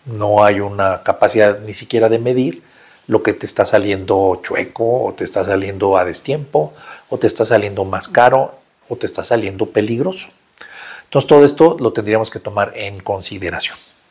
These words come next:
Dentro del diseño, nosotros, eh, hicimos un, un diseño en donde lo que nos importan son los siguientes pilares. Nos, es importante que la organización, aun aunque va a ser cinco S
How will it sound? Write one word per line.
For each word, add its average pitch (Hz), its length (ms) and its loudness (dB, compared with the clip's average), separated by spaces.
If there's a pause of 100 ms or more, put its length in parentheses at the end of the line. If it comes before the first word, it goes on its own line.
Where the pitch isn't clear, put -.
(880)
Dentro 220 500 6
del 135 320 2
diseño, 131 680 -2 (120)
nosotros, 120 760 2
eh, 95 340 -4 (920)
hicimos 147 460 0
un, 143 380 -4
un 131 160 0
diseño 127 420 2
en 120 80 -2
donde 98 260 -4
lo 95 140 -2
que 101 100 -4
nos 98 200 -8
importan 120 540 0 (360)
son 123 240 2
los 123 120 6
siguientes 110 520 -2
pilares. 135 540 -4
Nos, - 300 -10
es 131 160 -2
importante 131 800 0 (180)
que 110 120 -2
la 98 100 0
organización, 104 640 -2 (420)
aun 208 420 6
aunque 247 200 -2
va 123 80 4
a 127 40 -2
ser - 140 -4
cinco 120 300 -4
S - 140 -10